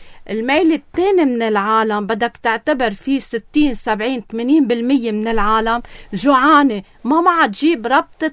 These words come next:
خبز. أنا بالشأن الاجتماعي وأنا عم وزع شخصيًا، أنا اللي عم بشرف على كل شي.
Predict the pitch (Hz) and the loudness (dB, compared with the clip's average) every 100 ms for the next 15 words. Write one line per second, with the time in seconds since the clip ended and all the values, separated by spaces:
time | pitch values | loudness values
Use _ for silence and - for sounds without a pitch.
0 | - - 262 196 160 - _ - 330 262 | -6 -4 -2 -2 -6 -14 _ 0 2 0
1 | 208 - 254 262 226 - 254 294 240 269 | -2 -4 -4 -4 -8 -8 -4 -2 0 0
2 | 349 240 240 302 277 233 - - - 294 | 0 -2 -2 -4 -4 -6 -8 -10 -6 -2
3 | 285 254 262 277 - - - - 339 349 | 0 2 0 -2 -10 -20 -20 -2 0 0
4 | 254 233 320 - 294 - 220 - 254 - | -2 -4 -6 -6 -6 -4 -6 -6 -6 -6
5 | 269 262 | -6 -6